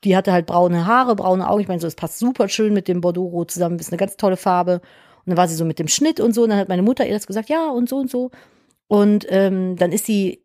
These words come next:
ich hatte super viele Teile dabei und hab dann halt weiter anprobiert. Dann ist die Frau gegangen, hat sich noch bedankt, hat die Bluse auch mitgenommen.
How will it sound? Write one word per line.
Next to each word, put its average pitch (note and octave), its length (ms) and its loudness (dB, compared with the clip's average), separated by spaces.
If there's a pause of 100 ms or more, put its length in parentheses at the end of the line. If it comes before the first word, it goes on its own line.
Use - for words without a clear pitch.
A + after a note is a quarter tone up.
(100)
ich E3 140 -6
hatte F#3 120 -2
super F3 200 -2
viele E3+ 220 -2
Teile D#3+ 300 -2
dabei D#3+ 480 0
und F#3 120 -2
hab F3 100 -2
dann D#3 120 -2
halt D#3+ 120 -4
weiter A#3+ 220 2
anprobiert. G3 440 -2
Dann F3 120 -4
ist - 140 -8
die E3+ 60 -4
Frau D#3 220 0
gegangen, C#4 280 0
hat A3 100 0
sich - 80 -10
noch D#3+ 120 -4
bedankt, B3 400 0
hat G#3 140 -2
die F3 40 -8
Bluse F3+ 300 0
auch D#3+ 80 0
mitgenommen. B3 520 -2